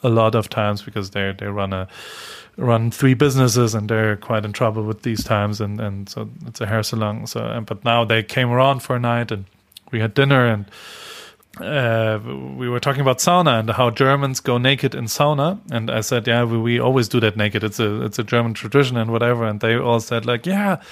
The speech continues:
that's amazing. I love that. It's way better." And, and, like, we're full on supportive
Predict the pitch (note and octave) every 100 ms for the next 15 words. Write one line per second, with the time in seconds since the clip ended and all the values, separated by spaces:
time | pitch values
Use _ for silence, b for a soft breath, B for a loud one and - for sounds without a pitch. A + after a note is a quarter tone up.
0 | B B D3+ D#3+ F3+ F3+ E3 D3+ D3 E3+
1 | G#3 G#3 E3+ C#3+ C3+ D3 - D#3 F3 E3
2 | D#3+ C#3+ C3 C3 C3+ B2+ B2 B2 A#2+ C3
3 | C3 - - D#3+ C3+ - - C#3 D3 G3